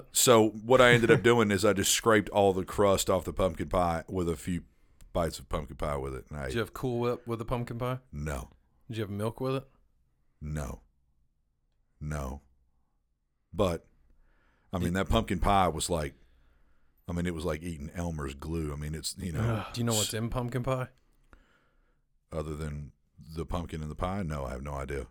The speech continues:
Speaker 1: Milk?
Speaker 3: You know what's in Elmer's glue?
Speaker 1: So for anyone that's never done
Speaker 2: Horses.
Speaker 1: audio work,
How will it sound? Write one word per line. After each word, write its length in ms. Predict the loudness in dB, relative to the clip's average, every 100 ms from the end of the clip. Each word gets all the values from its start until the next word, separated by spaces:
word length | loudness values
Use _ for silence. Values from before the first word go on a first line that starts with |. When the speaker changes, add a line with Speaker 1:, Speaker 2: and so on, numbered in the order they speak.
| _
Speaker 1:
Milk? 460 | -10 -6 -8 -10 -18 _ _ _ -20 -12 -12 -12 -20 -20 -20 -20 _ _ -18 -12 -4
Speaker 3:
You 160 | 0
know 80 | 2
what's 200 | 2 2
in 120 | 0
Elmer's 340 | 0 -2 -2 -2
glue? 320 | 0 0 0 -6 -20 -20 -20 -20 -14
Speaker 1:
So 240 | -2 0 2
for 160 | 2
anyone 440 | 4 4 4 4 4
that's 180 | 2
never 260 | 2 2 2
done 220 | 4 6
Speaker 2:
Horses. 240 | 6 6 4
Speaker 1:
audio 340 | 4 4 4
work, 300 | 4 2 2